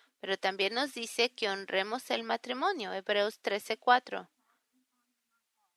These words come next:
"Honrosos sean todos el matrimonio y el hecho sin mancilla, pero a los fornicarios y a los adúlteros los juzgará Dios." El matrimonio es bueno, pero también conlleva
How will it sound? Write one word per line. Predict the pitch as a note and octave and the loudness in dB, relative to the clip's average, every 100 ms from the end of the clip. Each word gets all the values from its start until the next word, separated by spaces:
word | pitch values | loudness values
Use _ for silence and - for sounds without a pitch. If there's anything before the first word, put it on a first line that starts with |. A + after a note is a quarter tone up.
| _ _ _ _ G#3 | _ _ _ _ -8
"Honrosos | G#3+ G#3 A3+ B3+ | -2 -2 0 -4
sean | - A#3+ A#3 | 0 2 4
todos | A#3+ A3+ A#3+ | 2 0 0
el | C4+ | -2
matrimonio | C4 C#4 C4+ B3 G3+ G3+ G3 A#3 | 0 -2 -2 -4 -4 -4 -6 -4
y | G#3+ | 0
el | F#3+ F#3 | 2 2
hecho | - G3+ | 0 -10
sin | G3 F#3+ | -10 -6
mancilla, | F#3 G#3+ - C4+ G#3+ F3 F#3 _ _ - | -6 -6 -6 -6 -4 -4 -6 _ _ -2
pero | A3 G#3 | 2 4
a | |
los | F#3+ - | 2 -2
fornicarios | G3+ G#3+ C4 - A3+ G#3 A3 | -4 -4 -4 0 0 2 -4
y | A#3 | -4
a | |
los | A#3+ - | -4 -4
adúlteros | B3 A3+ - F3+ F#3 - - | -4 -4 -6 -6 -6 -8 -14
los | F#3+ - | -14 -10
juzgará | G#3 - E3+ D#3+ D3+ F3 - | -10 -4 -2 0 -4 -6 -12
Dios." | A#3 C#4 - - - _ _ _ _ _ _ _ _ _ _ _ _ _ | -6 -6 -6 -14 -20 _ _ _ _ _ _ _ _ _ _ _ _ _
El | G#3+ | -8
matrimonio | G#3 G3 G#3+ A#3 C#4+ G#3+ | -6 -6 -6 -8 -6 -8
es | - | -6
bueno, | F3+ D#3+ F3 - _ _ _ _ _ _ _ _ _ _ _ - _ | -6 -6 -12 -20 _ _ _ _ _ _ _ _ _ _ _ -20 _
pero | G3+ G3+ F3+ | -6 -4 -4
también | F3 E3+ F3+ F#3 G3+ | -4 -6 -4 -2 -2
conlleva | - B3+ B3+ A3 G#3 G#3 B3 | -2 -4 0 2 2 2 -2